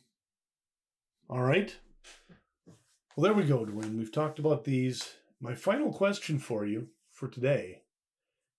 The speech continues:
is, which of these was your favorite story for the week? And, uh, we started out with a few issues on, I mean, Bill Foster and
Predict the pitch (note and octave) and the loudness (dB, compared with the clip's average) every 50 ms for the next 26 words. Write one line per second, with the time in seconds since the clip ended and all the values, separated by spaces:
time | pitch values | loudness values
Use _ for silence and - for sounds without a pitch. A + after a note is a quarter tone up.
0 | _ _ _ _ _ - B2 D#3+ D4 - C#4+ C4 C4+ B3 G#3 A#3+ G#3+ A3+ G#3+ - | _ _ _ _ _ -12 -6 -6 -2 0 0 2 2 2 0 0 -2 -2 -2 0
1 | A#3+ A#3+ G#3+ A3+ A3+ A3 - - A3+ A#3+ A3 G3+ D#3+ - - C3+ A#2+ G#2+ G2+ F2+ | 0 0 0 -2 -4 -6 -6 -6 -4 -2 0 0 -2 -2 -4 -6 -6 -6 -8 -10
2 | - - - _ _ _ - _ _ _ _ _ - C3+ C3 C#3 C3+ C3 B2+ B2 | -12 -16 -20 _ _ _ -20 _ _ _ _ _ -8 -6 -4 0 2 2 2 2
3 | A#2+ A#2+ A#2 A2 G#2+ A2 A2+ A2 - - D3 C#3+ D3 C#3+ C#3+ D#3 E3+ - - - | 2 0 0 -2 -4 -6 -10 -10 -2 0 0 2 4 4 6 4 4 2 -2 -10
4 | _ _ _ _ _ _ _ _ _ _ - - - C3+ B2+ B2 B2+ B2+ - - | _ _ _ _ _ _ _ _ _ _ -16 -6 -4 0 0 0 0 0 -2 -2
5 | C3+ B2+ A#2+ - - C#3 B2+ B2 B2 B2+ B2+ B2+ B2 - - _ _ _ _ _ | -2 -2 -2 -4 -8 -6 -4 -2 -2 0 0 -2 -2 -4 -8 _ _ _ _ _
6 | _ _ _ _ _ - C#3 G#2+ G#2 G2 G#2 B2 A#2+ B2 A#2+ - C3+ C3 C3 C#3 | _ _ _ _ _ -12 -10 -10 -10 -8 -4 -2 -2 -2 0 -2 -2 -2 0 -2
7 | - - - D3+ D3 D3 - A#2 A#2 A#2 A2+ A2+ A2+ G#2+ | -4 -4 -2 -2 -2 -2 -2 -4 -4 -4 -4 -4 -6 -8